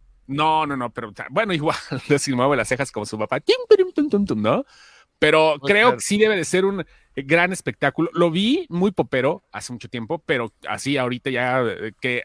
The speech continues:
Speaker 1: se ha puesto de moda otra vez la voz de Cristian Castro. ¿No han visto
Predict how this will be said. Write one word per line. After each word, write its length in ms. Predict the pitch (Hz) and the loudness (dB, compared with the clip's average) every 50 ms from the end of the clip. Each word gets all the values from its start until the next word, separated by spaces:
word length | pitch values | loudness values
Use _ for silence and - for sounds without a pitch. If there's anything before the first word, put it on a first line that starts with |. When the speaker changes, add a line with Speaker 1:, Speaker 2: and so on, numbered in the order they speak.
| - | -8
Speaker 1:
se 200 | - - - 170 | -10 -4 -2 -2
ha 60 | 165 151 | -2 -2
puesto 360 | - 185 170 165 - 185 165 | -2 -2 -2 -2 0 -2 -2
de 80 | 139 | -2
moda 240 | 127 127 131 139 143 | -2 -4 -4 -4 -4
otra 180 | 151 - 135 123 | -4 -4 -6 -6
vez 140 | 123 131 147 | -6 -6 -6
la 80 | 143 | -6
voz 140 | 123 135 120 | -6 -6 -6
de 100 | 147 127 | -6 -6
Cristian 380 | - 127 131 - - 131 127 120 | -6 -8 -8 -8 -8 -10 -10 -8
Castro. 320 | 107 101 - - 123 123 | -12 -14 -12 -12 -12 -10
¿No 100 | 135 156 | -10 -8
han 80 | 170 180 | -8 -8
visto 500 | 165 156 - - 175 147 139 117 101 | -8 -8 -6 -4 -4 -2 -2 -2 -4